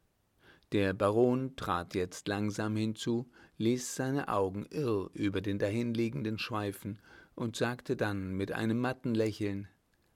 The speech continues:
"Alexander." Dann drehte er sich um und schritt zur Tür hinaus.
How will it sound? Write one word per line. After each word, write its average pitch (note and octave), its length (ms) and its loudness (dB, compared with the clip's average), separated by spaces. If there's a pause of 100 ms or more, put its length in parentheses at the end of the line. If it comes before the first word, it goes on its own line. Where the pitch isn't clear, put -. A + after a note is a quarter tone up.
(320)
"Alexander." F#2+ 880 -4 (1300)
Dann B2 400 0
drehte A#2+ 460 0
er G#2+ 160 -2
sich A2+ 300 -6
um G#2+ 340 0 (220)
und B2 180 -2
schritt A#2 240 0
zur - 340 -2
Tür B2 220 4
hinaus. E2+ 640 -6